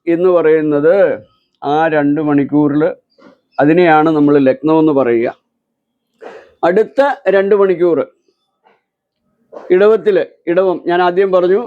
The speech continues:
ഇവിടെ ഉദാഹരണം നമ്മൾ പറഞ്ഞത് മേടമാസം ജനനം, ഉദയം മുതൽ രണ്ട് മണിക്കൂർ മേടം രാശി, പിന്നെ രണ്ട് മണിക്കൂർ ഇടവം രാശി. അങ്ങനെ രണ്ട് മണിക്കൂർ നമ്മൾ കൂട്ടി കൂട്ടി വരുമ്പോൾ ഏത്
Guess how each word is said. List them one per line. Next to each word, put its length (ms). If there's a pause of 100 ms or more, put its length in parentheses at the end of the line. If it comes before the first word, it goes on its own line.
(180)
ഇവിടെ 200 (400)
ഉദാഹരണം 540
നമ്മൾ 180 (100)
പറഞ്ഞത് 360 (220)
മേടമാസം 680
ജനനം, 300 (480)
ഉദയം 300
മുതൽ 180 (100)
രണ്ട് 220
മണിക്കൂർ 320 (100)
മേടം 340
രാശി, 260 (100)
പിന്നെ 280 (640)
രണ്ട് 240
മണിക്കൂർ 380
ഇടവം 280 (100)
രാശി. 300 (260)
അങ്ങനെ 300 (1080)
രണ്ട് 340
മണിക്കൂർ 400 (120)
നമ്മൾ 200 (920)
കൂട്ടി 320 (160)
കൂട്ടി 340 (800)
വരുമ്പോൾ 400 (800)
ഏത് 320